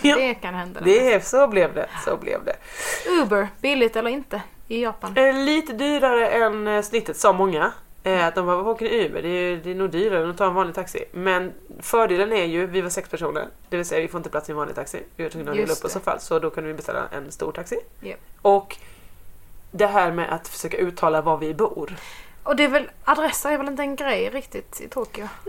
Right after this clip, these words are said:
Speaker 1: Nej. Mm, jag, jag har ingen aning, för vi skrev ju bara in,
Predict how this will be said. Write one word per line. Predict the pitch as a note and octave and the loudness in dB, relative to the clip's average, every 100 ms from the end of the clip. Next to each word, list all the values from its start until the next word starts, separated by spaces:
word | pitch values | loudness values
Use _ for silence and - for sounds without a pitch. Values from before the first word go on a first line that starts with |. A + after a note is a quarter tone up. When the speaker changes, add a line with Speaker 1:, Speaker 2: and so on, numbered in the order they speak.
| A#4 | 8
Speaker 1:
Nej. | B3 G#3 G#3 A3+ C4+ E4 - - | 8 8 6 6 4 0 -4 -8
Mm, | C#4 C#4 C#4 C#4 C4+ - - - - - | -6 -4 -4 -4 -6 -8 -14 -8 -6 -4
jag, | D#4 - | 0 4
jag | C#4 A3 G#3+ F#3 | 4 2 2 4
har | G3+ | 4
ingen | C4+ E3 | 6 4
aning, | E3 G3+ G#3 | 2 -2 -4
för | A3 | 0
vi | F#3 E3 | 0 0
skrev | - A#3 | 2 0
ju | |
bara | A#3 G#3+ E3 | 6 6 4
in, | F#3+ | 0